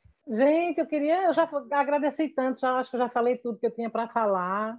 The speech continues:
A participação especial do Neto, que chegou aqui, e ele cantava tão alto que eu não conseguia ouvir a música. Ainda bem que eu tive que desligar aqui o, o microfone,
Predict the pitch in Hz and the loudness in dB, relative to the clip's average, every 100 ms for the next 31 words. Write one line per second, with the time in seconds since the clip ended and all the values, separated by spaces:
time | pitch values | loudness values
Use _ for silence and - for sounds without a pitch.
0 | 220 196 233 - - 233 240 226 - 226 | -14 -4 -2 -2 0 0 2 0 4 4
1 | 233 214 214 214 190 196 202 214 196 208 | 4 2 2 0 0 -2 -2 -6 -6 -2
2 | 185 190 185 196 208 214 _ _ - 220 | 0 -2 -2 -6 -6 -6 _ _ 2 4
3 | 240 247 269 254 240 233 262 254 226 226 | 4 4 2 2 -2 -2 -4 -2 -2 0
4 | 247 233 240 - 208 214 214 185 208 196 | -4 -2 -6 -4 0 4 4 4 2 2
5 | 180 202 208 - 220 240 202 208 233 220 | 2 2 2 -2 -4 -4 -4 0 2 2
6 | 226 226 226 220 190 196 214 196 190 190 | 0 -4 -4 -4 -8 -4 -2 0 0 -2
7 | - 185 190 180 - 180 180 185 175 - | -4 -4 -4 -6 -12 -12 -8 -4 -4 -4
8 | 165 180 190 | -6 -4 -8